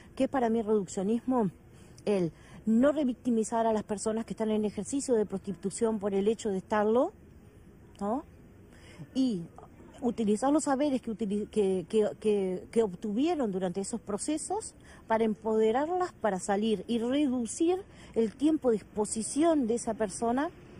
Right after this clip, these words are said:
al trabajo, a, a la sexual, al, al trabajo sexual o a la prostitución. ¿Ah?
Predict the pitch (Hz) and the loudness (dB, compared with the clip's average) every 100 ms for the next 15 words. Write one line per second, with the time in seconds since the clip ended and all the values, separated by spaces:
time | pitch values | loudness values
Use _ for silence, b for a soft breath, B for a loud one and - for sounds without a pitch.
0 | B B B 208 208 208 214 - 226 220 | B B B -2 2 2 2 0 -6 -6
1 | 185 190 185 202 190 - - 196 185 190 | -2 0 0 0 -2 -4 -6 -4 -2 0
2 | 185 180 175 160 - - 202 202 226 247 | 0 0 0 -4 -8 -4 -2 0 -2 -2
3 | 220 214 240 233 196 180 185 175 185 175 | -6 -4 0 2 2 0 -4 -6 -6 -6
4 | - 185 165 - - - - - - - | -2 0 0 -6 -12 -16 -16 -16 -18 -20
5 | - - - 180 311 | -20 -20 -10 -6 -6